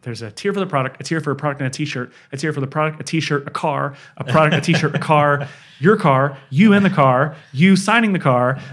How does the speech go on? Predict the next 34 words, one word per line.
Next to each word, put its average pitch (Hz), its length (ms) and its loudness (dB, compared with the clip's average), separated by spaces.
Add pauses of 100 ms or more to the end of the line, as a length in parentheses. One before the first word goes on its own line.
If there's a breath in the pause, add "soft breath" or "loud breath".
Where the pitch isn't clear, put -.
Like, 160 160 0
there's 156 160 -2
all 180 220 0
these 156 160 -2
things. 165 280 -4 (200 loud breath)
So 160 160 -4
we 165 80 2
were 160 60 0
like, 143 220 -4
"What 214 160 -8
kind 220 140 -8
of 202 60 -4
things 190 140 -4
could 180 100 -8
we 160 60 -4
offer?" 175 280 -8
And 127 80 -4
one 147 100 -2
of 196 40 -2
those 160 180 -2
was, 147 160 -6
one 135 240 -6
of 208 60 -4
those 190 140 -4
tiers 135 420 -6
of 117 100 -14
those, 123 180 -10
like, 120 200 -12 (400 loud breath)
we 147 560 0 (320)
quickly 220 380 -2
create, 156 340 -6
like, 135 360 -8
started, 143 360 -6
like, 127 160 -10